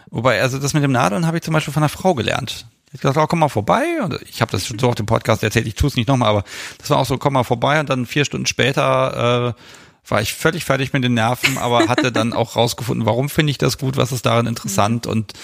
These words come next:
Speaker 1: was eine Orange damit zu tun hat, das kriegst du auch noch irgendwann raus. Du machst das ja noch nicht.
Speaker 2: Noch nicht, aber bald vielleicht. <laughs>
Speaker 1: Ja.
Speaker 2: Mhm. Und bei ihr finde ich's halt gut, weil sie ist zum einen gelernte Krankenschwester und, äh, hat selber Domina-Studio geleitet, also, äh,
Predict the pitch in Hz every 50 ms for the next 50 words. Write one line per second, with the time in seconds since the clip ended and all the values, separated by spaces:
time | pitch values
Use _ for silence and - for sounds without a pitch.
0 | - - - - - - - - - 113 - - - - - - 117 117 113 101
1 | 113 98 98 107 117 117 110 107 107 104 104 - - 107 - - 113 104 104 98
2 | - 107 - - - - - - - - - - - - - - - - - -
3 | - - - - 107 - - 107 - 101 - - - 113 - - - - - 120
4 | 113 104 92 - 98 - - - 113 110 - 117 - - - - _ - 277 269
5 | 254 262 277 - - - 202 202 190 180 - - - - 160 185 190 185 190 196
6 | - - 156 151 - - 165 - - - 196 185 185 190 202 247 - 339 311 -
7 | - - - - 339 339 _ _ _ - - - - 233 262 277 226 139 - -
8 | - - - - 214 196 202 208 - - 220 220 - - _ _ _ - 226 -
9 | 190 254 285 - 320 320 294 - 262 233 - 247 285 - 226 208 208 208 - -
10 | 233 - - 220 - - 151 180 220 214 196 185 190 202 202 208 - 208 202 233
11 | 269 285 - - 269 254 262 - - - 240 240 226 - - - 208 208 214 214
12 | 208 208 - - 202 202 202 202 202 208 202 - - - 196 202 220 226 220 208
13 | 208 202 - 220 226 262 269 254 240 233 - - 240 240 233 226 208 208 - -
14 | 196 175 160 165 - - - - 269 254 - - 208 208 214 208 208 202 202 -
15 | - - 196 190 190 196 196